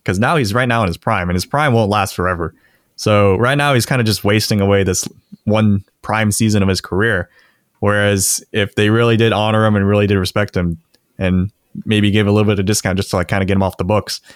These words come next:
then y-, possibly he'd be doing a lot better and giving more effort than as of right now. Whereas, you know, this is kind of almost like when a player's in the final year of their contract, where they know if they get injured, they know if they have a bad season,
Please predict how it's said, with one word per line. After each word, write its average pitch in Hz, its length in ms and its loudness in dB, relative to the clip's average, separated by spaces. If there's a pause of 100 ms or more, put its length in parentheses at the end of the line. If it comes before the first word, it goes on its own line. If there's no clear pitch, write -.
(300)
then 98 500 2 (360)
y-, 117 120 -6 (380)
possibly 120 580 0
he'd 104 100 2
be 107 80 2
doing 101 260 4
a - 80 -2
lot 98 240 0
better 95 400 0
and 95 260 0
giving 104 240 2
more 98 180 2
effort 98 440 -2 (260)
than 90 320 0
as 92 240 -2
of 87 100 -4
right 95 180 -2
now. 95 220 0
Whereas, 90 480 -2
you 110 100 2
know, 82 220 -2 (560)
this 110 160 -2
is 113 80 -4
kind 127 160 -2
of 117 80 0
almost 117 300 2
like 101 320 0
when 101 140 2
a 95 40 0
player's 101 340 0
in 95 60 0
the 95 80 0
final 101 260 -2
year 95 140 2
of 92 40 0
their 90 100 0
contract, 95 500 -4
where 90 260 0 (640)
they 113 140 0
know 120 200 2
if 110 60 0
they 110 140 2
get 104 140 0
injured, 117 360 2
they 101 120 2
know 110 320 4
if 98 120 -4
they 101 160 2
have 107 160 0
a 101 60 0
bad 104 240 0
season, 101 440 2